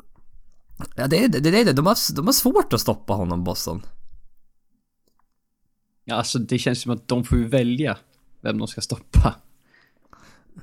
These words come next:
Speaker 1: Ja.
Speaker 2: Ja, John Wall,
Speaker 1: <laughs>
Speaker 2: ja, men... Alltså, visst. Kör, kör de med Marcus Smart, Avery Bradley och Jay Crowder.
Speaker 1: Ja.
Speaker 2: Då, då, då får de det tufft.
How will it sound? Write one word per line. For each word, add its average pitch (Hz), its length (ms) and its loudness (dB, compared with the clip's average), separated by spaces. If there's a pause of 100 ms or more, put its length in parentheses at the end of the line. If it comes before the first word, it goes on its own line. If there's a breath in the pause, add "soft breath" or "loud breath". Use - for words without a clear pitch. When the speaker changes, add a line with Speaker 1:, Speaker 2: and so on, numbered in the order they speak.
(640 loud breath)
Speaker 1:
Ja. - 0 -
Speaker 2:
Ja, 123 460 4
John 139 220 8
Wall, 131 360 6
Speaker 1:
<laughs> - 40 2
Speaker 2:
ja, 127 160 4
men... 131 200 6 (520 soft breath)
Alltså, 117 400 -2 (480)
visst. - 640 -2 (480)
Kör, - 220 0
kör 139 260 4
de 127 200 4
med 117 400 -2 (580)
Marcus 117 460 0
Smart, 117 500 -2 (100)
Avery 113 280 0
Bradley 117 360 -2
och 110 60 -2
Jay 113 200 -2
Crowder. 104 460 -6 (1300 soft breath)
Speaker 1:
Ja. 98 240 0
Speaker 2:
Då, 135 160 4
då, 127 360 2 (1040)
då 139 140 -6
får 147 140 2
de 131 120 2
det 131 80 2
tufft. - 520 -6